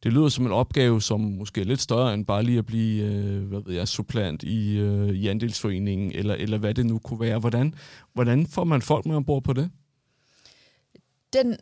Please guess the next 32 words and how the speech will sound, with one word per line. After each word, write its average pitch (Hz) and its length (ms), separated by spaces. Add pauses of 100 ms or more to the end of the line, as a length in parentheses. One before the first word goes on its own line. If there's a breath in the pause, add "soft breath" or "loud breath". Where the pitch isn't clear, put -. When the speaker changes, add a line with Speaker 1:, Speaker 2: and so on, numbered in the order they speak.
Speaker 2:
tilgang, 233 360
vi 233 100
har, 202 200
det 185 160
er, 180 160
at 170 100
vi 180 80
snakker 214 320
med 180 140
de 160 100
her 160 120
ildsjæle, 160 520 (180)
øh, 170 460
eller 160 180
lokalgrupper, 165 760 (720 soft breath)
og, 170 400
øh, 160 300
indkalder 233 340
til 233 100
et 214 60
borgermøde, 220 400 (300)
hvor 202 100
vi 202 120
inviterer 196 540
alle, 190 300 (200)
øh, 175 380
som 160 200
har 185 240
et - 340
gasfyr, - 520
et 165 200
oliefyr 175 560